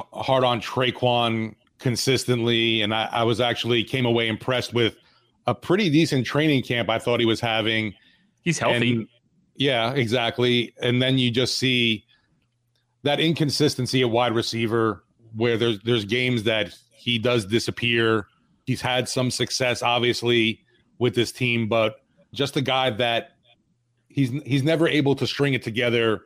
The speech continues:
Speaker 1: game to game kind of basis. And I, I was on, that was the s-, the sideline, uh, S-, Saints sideline where he dropped that ball in the end zone.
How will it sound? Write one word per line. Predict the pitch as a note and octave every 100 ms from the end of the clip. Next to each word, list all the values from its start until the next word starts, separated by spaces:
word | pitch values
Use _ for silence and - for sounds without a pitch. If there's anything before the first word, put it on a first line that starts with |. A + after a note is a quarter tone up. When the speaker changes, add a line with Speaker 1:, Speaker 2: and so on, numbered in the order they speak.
| _ _ -
Speaker 1:
game | C#3 C3+
to | B2+
game | A2 A#2+ A#2
kind | G#2+ A#2
of | G#2
basis. | A2+ A2 - A2 -
And | A2+ G#2+ G#2 F#2+ _ _ _ _ -
I, | - _ _
I | B2
was | C#3+ B2
on, | B2+ C3 B2+ C3 - _ A2 G#2+ A2+ A#2 - A2+
that | C3+
was | C#3 B2+
the |
s-, | - - - B2
the | B2+
sideline, | - C3+ C3 B2+ B2+ A#2+ A2 - _ -
uh, | G#2+ G#2
S-, | - - -
Saints | - - D3+ D3
sideline | - A#2 A2+ A#2 A#2 A2 G2 _ -
where | G#2+ A2+ A2+ A2 G#2+ G2+ _ _
he | - A#2+ A2 G#2+ G2
dropped | A2 B2+ -
that | A2 -
ball | A#2+
in | A2+
the | A2
end | A2+ G#2
zone. | A2 G#2+ G#2